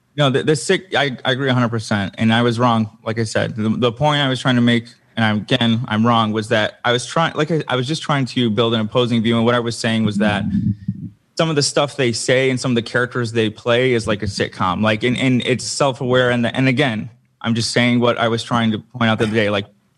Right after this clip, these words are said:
people have characters, and, like, Dom, for example, Dom is supposed to be like a, you know, like a, a weed dealer, and he's supposed to be crazy or whatever. But then on his normal channel, he's like, "Oh, this is,"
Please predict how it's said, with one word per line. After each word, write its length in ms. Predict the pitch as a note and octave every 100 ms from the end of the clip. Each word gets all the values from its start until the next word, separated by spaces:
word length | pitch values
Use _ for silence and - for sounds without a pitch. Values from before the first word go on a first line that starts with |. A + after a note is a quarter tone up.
| _
people 220 | C3+ B2
have 200 | C3 A#2
characters, 720 | - B2+ A#2 A#2 A2+ A2+ - - _ _
and, 260 | A#2 A#2 - _ _ _
like, 260 | A#2 G#2 G#2+
Dom, 340 | A#2+ A#2+ A#2+
for 120 | A#2+ B2
example, 420 | G#2+ A2+ A2+ G#2+
Dom 480 | A2 G#2+ G#2+ G#2 - _ _ -
is 180 | A2+
supposed 220 | - A#2+ G#2
to 80 |
be 60 | G#2+
like 160 | G#2 G2+
a, 80 | - -
you 120 | A2+
know, 200 | G2+ F#2+
like 200 | F#2+ G2
a, 260 | F#2+ D2+ - - _ _ -
a 60 |
weed 280 | A2+ C3 A#2+
dealer, 400 | B2+ B2 A#2 A#2
and 180 | A2 G#2
he's 120 | G#2+
supposed 180 | - B2
to 60 | A2+
be 100 | A2
crazy 440 | - A#2+ A2+ A2+
or 60 | A2
whatever. 520 | G#2+ G#2+ G#2+ G#2+ G#2 -
But 140 | A#2+
then 160 | D3 C#3+
on 100 | C#3
his 200 | C#3+ B2
normal 260 | C#3 C#3+ B2
channel, 260 | - A#2
he's 160 | A#2 A2
like, 140 | G#2+ G2+
"Oh, 120 | A2
this 200 | A2 -
is," 360 | G#2+ G#2+ -